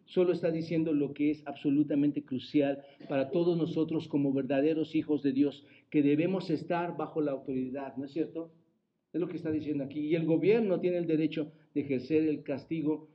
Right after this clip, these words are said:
porque es una institución de quién, hermanos? De Dios. Y está ahí para crear temor en los corazones de aquellos que hacen el mal". Entonces, piénsalo. Cuando tú ves a alguien que está haciendo el mal,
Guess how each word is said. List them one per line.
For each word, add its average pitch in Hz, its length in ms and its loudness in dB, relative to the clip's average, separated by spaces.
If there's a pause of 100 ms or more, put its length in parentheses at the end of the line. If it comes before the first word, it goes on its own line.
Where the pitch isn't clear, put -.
(280)
porque 151 460 4
es 156 100 -4
una 170 140 -2
institución 147 720 -2
de 127 140 -4
quién, 151 360 -2
hermanos? - 480 -14 (420)
De 123 160 -6
Dios. 127 360 -2 (260)
Y 147 160 4
está 190 280 0
ahí 175 260 4
para 147 320 -2
crear 143 380 -2
temor 147 400 -2
en 139 100 -4
los 127 140 -6
corazones 139 680 -6 (300)
de 127 120 -4
aquellos 143 480 -2
que 127 160 -4
hacen 156 480 -6 (500)
el 120 140 -14
mal". 123 280 -6 (720)
Entonces, 127 240 -6
piénsalo. 175 520 -2 (540)
Cuando 131 260 -2
tú 185 140 -2
ves 214 180 -2
a 208 80 -4
alguien 196 240 -6
que 170 100 0
está - 220 -2
haciendo 160 360 -2
el 135 80 -4
mal, 156 300 -4